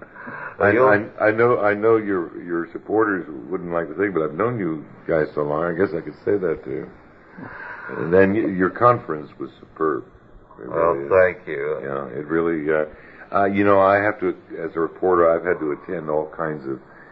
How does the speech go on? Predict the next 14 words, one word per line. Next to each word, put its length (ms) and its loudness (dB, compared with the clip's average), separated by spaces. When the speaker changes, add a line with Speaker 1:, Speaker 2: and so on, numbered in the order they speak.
Speaker 1:
conferences, 680 -2
and 260 -10
you 120 -8
can 220 -2
do 380 0
half 340 0
these 220 -2
conferences 560 -4
with 120 -4
your 120 -2
mind 360 2
out 140 4
of 140 -4
focus. 320 0